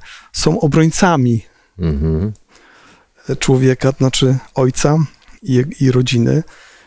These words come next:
Speaker 1: Więc, e, w tamtych czasach nie było to jak teraz. Mamy prawo, policję czy wojsko, i które zabezpiecza to wszystko.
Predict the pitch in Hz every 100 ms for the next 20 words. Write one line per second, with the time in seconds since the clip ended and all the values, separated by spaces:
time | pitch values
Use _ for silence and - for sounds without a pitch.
0 | _ _ - 127 135 131 - - - -
1 | - - 170 123 127 135 - _ - -
2 | 131 143 - 120 - 147 175 170 135 113
3 | - - 117 110 - - 123 113 110 -
4 | - 120 135 127 - 113 123 - - 120
5 | - - 110 120 127 - - 117 - 65
6 | - - 113 127 120 - 131 123 131 -
7 | 120 120 - 147